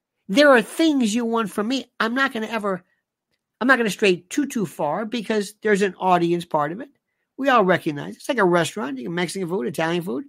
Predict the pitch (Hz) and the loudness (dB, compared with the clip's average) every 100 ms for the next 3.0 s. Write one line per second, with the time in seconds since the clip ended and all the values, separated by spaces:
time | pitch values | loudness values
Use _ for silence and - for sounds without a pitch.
0 | _ _ _ 269 254 220 196 151 190 262 | _ _ _ -2 0 0 0 -2 -6 -8
1 | - _ _ _ _ _ - 285 226 240 | -18 _ _ _ _ _ -6 0 2 2
2 | 240 190 180 208 170 202 262 320 _ | 0 0 0 -2 -6 -6 -10 -12 _